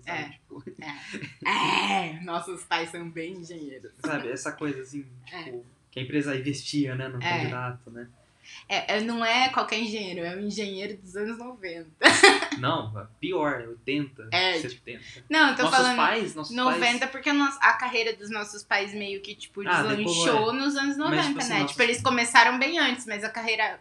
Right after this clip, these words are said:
Speaker 2: se a gente for
Speaker 1: É.
Speaker 2: considerar,
Speaker 1: Não,
Speaker 2: a
Speaker 1: é louco
Speaker 2: época
Speaker 1: que os
Speaker 2: que
Speaker 1: nossos pais viveram o, o, viveram o milagre econômico da,
Speaker 2: É.
Speaker 1: da ditadura,
Speaker 2: É.
Speaker 1: né? Então, assim, e a inflação. Então, assim, é muito louco.
Speaker 2: É, eles viveram tudo isso.
Speaker 1: E, tipo,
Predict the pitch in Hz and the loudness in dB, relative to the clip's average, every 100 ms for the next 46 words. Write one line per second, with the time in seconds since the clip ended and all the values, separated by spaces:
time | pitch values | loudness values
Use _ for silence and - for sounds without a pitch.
0 | _ - 220 220 214 233 220 208 160 208 | _ -4 -2 -2 -2 -6 -4 -2 0 0
1 | 196 190 254 - _ _ _ 233 175 151 | 2 0 -2 -6 _ _ _ -2 0 0
2 | 165 175 175 165 160 160 156 151 151 147 | -4 -4 -6 -6 -8 -6 -4 -2 -2 -4
3 | 156 202 254 254 226 - 143 135 135 135 | -4 -6 -10 -10 -10 -8 -8 -10 -12 -10
4 | 143 127 151 143 135 131 131 135 135 135 | -8 -6 -4 -4 -6 -12 -12 -10 -8 -8
5 | 135 131 139 135 - 127 123 120 185 160 | -10 -10 -10 -12 -14 -14 -8 2 4 4
6 | 127 - 127 127 139 123 - 180 156 - | -2 -10 -14 -8 -8 -10 -12 -10 -12 -18
7 | _ - 127 127 143 147 151 - 151 135 | _ -8 -8 -8 -8 -6 -6 -6 -10 -10
8 | 113 - 147 156 143 143 143 - 143 143 | -14 -6 0 2 2 -2 -4 -6 -6 -6
9 | 143 185 202 175 151 170 220 277 269 180 | -4 -4 -4 -4 -4 -2 -2 0 0 0
10 | 190 220 226 220 214 202 190 190 185 190 | 0 -4 -4 -4 -6 -6 -8 -8 -12 -12
11 | 208 - - _ _ 139 143 147 - 147 | -12 -14 -20 _ _ -6 -6 -8 -4 0
12 | 143 131 | 0 -2